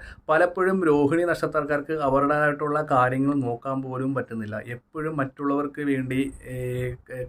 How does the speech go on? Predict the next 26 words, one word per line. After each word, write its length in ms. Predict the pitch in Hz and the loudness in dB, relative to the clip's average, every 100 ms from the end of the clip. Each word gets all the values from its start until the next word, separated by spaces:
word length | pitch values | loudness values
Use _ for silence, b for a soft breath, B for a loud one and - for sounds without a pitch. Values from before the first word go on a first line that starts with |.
| 127 | 0
കാര്യങ്ങൾ 400 | 123 127 131 127 | 0 0 -4 -6
മുന്നോട്ട് 260 | 123 120 117 | -6 -8 -10
പോകുന്നു, 240 | 120 123 123 | -12 -10 -6
സ്വന്തം 280 | 127 131 139 131 | -4 -2 0 0
കാര്യം 220 | 123 123 | 0 -2
ഇതാകുന്നില്ല. 320 | 120 113 139 143 B B - | -2 -2 -4 -4 B B 0
ചില 100 | 202 170 | 4 6
രോഹിണി 260 | 165 156 170 | 8 6 4
നക്ഷത്രക്കാർക്ക് 540 | 156 156 156 156 151 | 2 0 2 2 4
"എനിക്ക് 180 | 143 147 143 | 2 2 2
സാമ്പത്തികപരമായിട്ടുള്ള 1000 | 127 131 143 151 147 143 143 139 143 139 123 | 2 2 -2 -2 0 2 2 0 0 0 0
ബുദ്ധിമുട്ടുകളുണ്ട്, 720 | 117 127 135 135 131 120 117 123 | -4 -4 -2 -2 0 0 -2 -4
ഇല്ലെങ്കിൽ 260 | 123 127 127 | -8 -10 -10
ഭർത്താവിന് 540 | 120 - 131 127 131 131 135 b b b _ | -10 -10 -10 -6 0 0 0 b b b _
നല്ല 260 | 135 127 131 123 | -6 -2 0 0
ജോലിയില്ല, 500 | 117 120 139 135 117 123 87 | 0 0 2 2 4 2 2
നമുക്ക് 200 | 123 131 - | -6 -6 -6
സ്വന്തമായിട്ട് 580 | 135 127 139 135 131 135 | -4 -2 0 0 0 -4
വീടില്ല." 300 | 123 123 139 - B - | -6 -4 -4 -4 B -2
അപ്പോൾ 160 | 175 208 180 | 0 4 4
അങ്ങനെയൊക്കെ 600 | 196 214 214 202 185 180 170 160 151 147 | 6 6 6 6 8 10 10 8 4 4
സാമ്പത്തിക 500 | 156 147 156 156 165 160 | 6 6 6 2 2 2
ബുദ്ധിമുട്ടുകൾ 720 | 151 143 147 151 143 151 147 147 147 131 | 0 0 0 0 -2 0 2 2 2 0
അനുഭവിക്കുന്ന 640 | 135 131 147 139 143 143 123 | 0 0 0 0 -2 0 0
രോഹിണി 320 | 143 156 180 | 0 -2 -2
നക്ഷത്രക്കാർക്ക് 680 | 165 - 143 135 135 135 135 | -4 -4 -4 -2 0 -2 -4